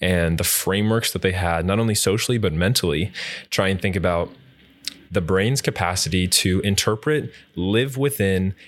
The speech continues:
and be an interacting player or agent in that framework which existed around it. But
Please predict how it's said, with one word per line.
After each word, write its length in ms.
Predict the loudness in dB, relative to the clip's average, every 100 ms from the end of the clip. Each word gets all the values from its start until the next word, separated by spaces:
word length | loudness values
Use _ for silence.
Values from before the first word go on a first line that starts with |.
| -2
and 140 | 0
be 80 | 2
an 80 | 0
interacting 600 | 0 0 2 0 0 -2
player 460 | -2 0 0 2 0
or 160 | 0 2
agent 400 | 2 2 0 -2 -8 -20 -4
in 280 | 0 2 2
that 200 | 0 -2
framework 480 | -2 0 2 0
which 180 | 0 0
existed 560 | 0 0 0 0 0 2
around 320 | 2 2 0
it. 200 | -4 -8 -16 -20 _ -4 -2
But 340 | -2 0 -2